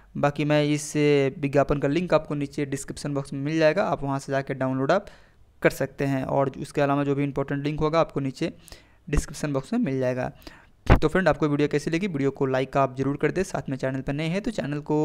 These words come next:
सब्सक्राइब करके बेल आइकन आप जरूर प्रेस कर ले, ताकि इससे जुड़ी जो भी अपडेट है आपको इस चैनल पर मिलते रहे हैं। साथ में जो भी नई वैकेंसी यहाँ पे निकल के आती है, चाहे यहाँ पे अप्रेंटिसशिप के रिगार्डिंग हो, चाहे आपकी परमानेंट वैकेंसी हो, डिप्लोमा, डिग्री, आईटीआई या टेंथ, ट्वेल्थ जो भी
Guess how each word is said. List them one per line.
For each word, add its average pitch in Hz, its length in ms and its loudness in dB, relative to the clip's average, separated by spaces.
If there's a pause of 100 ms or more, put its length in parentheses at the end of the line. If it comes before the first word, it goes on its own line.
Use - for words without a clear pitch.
(140)
सब्सक्राइब 147 460 -2
करके - 280 -2
बेल 139 200 2
आइकन 165 240 2
आप 180 180 -4
जरूर 147 200 0
प्रेस 151 240 -2
कर 165 100 -2
ले, 160 200 0 (360)
ताकि 165 240 -2
इससे 170 260 -2
जुड़ी 151 180 0
जो 139 140 -2
भी 143 120 0
अपडेट 139 320 0
है 147 80 6
आपको 139 220 -2
इस 135 120 -6
चैनल 135 200 -4
पर 135 120 -10
मिलते 143 280 0
रहे 160 140 4
हैं। 160 240 -2
साथ 143 380 -2
में 151 140 -2
जो 147 140 0
भी 180 140 -2
नई 147 180 -2
वैकेंसी 139 360 -4
यहाँ 143 120 -4
पे - 100 -10
निकल 135 240 -8
के 139 100 -8
आती 135 240 -6
है, 156 120 -2
चाहे 139 320 -4
यहाँ 135 260 -4
पे 143 60 -2
अप्रेंटिसशिप 139 520 -8
के 147 80 -2
रिगार्डिंग 139 380 -2
हो, 160 100 -4
चाहे 135 220 -4
आपकी 131 220 -6
परमानेंट 143 440 -2
वैकेंसी 156 380 -4
हो, 160 180 0 (300)
डिप्लोमा, 143 360 0
डिग्री, 139 280 0
आईटीआई 135 480 0
या 135 300 2
टेंथ, 139 280 -6
ट्वेल्थ 139 300 -2
जो 135 140 -2
भी 139 180 -2